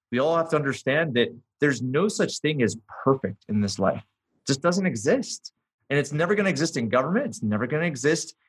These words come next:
with pure capitalism. But at the same time, what is the most humane thing to do? What is the fairest? And I would say the fairest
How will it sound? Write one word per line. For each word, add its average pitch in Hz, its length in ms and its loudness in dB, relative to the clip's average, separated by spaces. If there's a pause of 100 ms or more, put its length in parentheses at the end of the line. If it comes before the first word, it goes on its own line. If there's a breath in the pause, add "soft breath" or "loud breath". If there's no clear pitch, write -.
(120)
with 151 300 0
pure 180 180 2
capitalism. 139 720 0 (300)
But - 100 -2
at 135 60 -6
the - 80 -8
same 196 220 0
time, 175 320 0
what 147 120 0
is 202 140 0
the 151 80 -2
most 143 240 -2
humane 127 400 -2
thing 120 300 0
to 110 100 -6
do? 104 640 0
What 143 180 2
is 170 200 0
the 117 80 -2 (100)
fairest? 92 460 -2 (100)
And 117 80 -4
I 135 60 4
would 180 160 0
say 147 80 0
the 113 160 -4 (100)
fairest 160 460 0